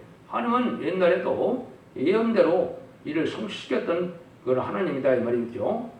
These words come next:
옛날에 모세를 통하여 애굽에서 이스라엘 백성을 구원했던 그 하나님이 이제 인간 종말에도 그런 일을 또 할 수 있는 하나님, 하나-, 하시는 하나님이다 이 말입니다.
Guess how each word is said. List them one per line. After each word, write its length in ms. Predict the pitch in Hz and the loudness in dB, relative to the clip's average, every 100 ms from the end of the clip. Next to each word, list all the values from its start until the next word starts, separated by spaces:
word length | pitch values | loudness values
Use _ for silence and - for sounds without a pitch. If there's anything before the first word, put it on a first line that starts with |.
| - - - | -20 -12 -6
옛날에 300 | 123 117 120 | -4 -2 -2
모세를 440 | 123 180 214 214 | 0 0 0 -2
통하여 540 | 190 147 175 185 - - - - | -2 2 4 4 2 -10 -20 -8
애굽에서 420 | 123 131 139 - | -2 -2 0 -2
이스라엘 260 | - - 226 | -4 -2 -2
백성을 320 | 233 233 226 | -2 -2 -4
구원했던 600 | 175 175 185 175 170 - - - - - | -2 0 0 0 -4 -6 -10 -16 -20 -8
그 80 | 127 | 0
하나님이 720 | 131 226 262 208 135 139 - - - - - | 2 4 2 2 0 -2 -4 -8 -18 -20 -10
이제 160 | 220 254 | 0 0
인간 480 | 190 233 247 240 | 2 0 0 0
종말에도 720 | 214 175 185 - 185 185 - - - - | 0 0 0 2 2 0 -2 -12 -20 -4
그런 280 | - 226 262 | 0 4 4
일을 180 | 247 240 | 2 2
또 160 | 190 | 4
할 160 | 160 180 | 4 4
수 140 | - | 0
있는 280 | 139 170 - - - - - | -6 -6 -6 -10 -20 -20 -8
하나님, 380 | 190 214 180 | -4 -2 -2
하나-, 380 | 180 156 175 180 - - - | -4 -6 -6 -6 -8 -14 -12
하시는 460 | - - - - - - - | -8 -4 -4 -4 -10 -18 -8
하나님이다 600 | - 220 185 143 131 123 | -2 2 2 0 0 2
이 60 | 127 | 4
말입니다. 640 | 127 127 127 - - | 6 4 2 0 -2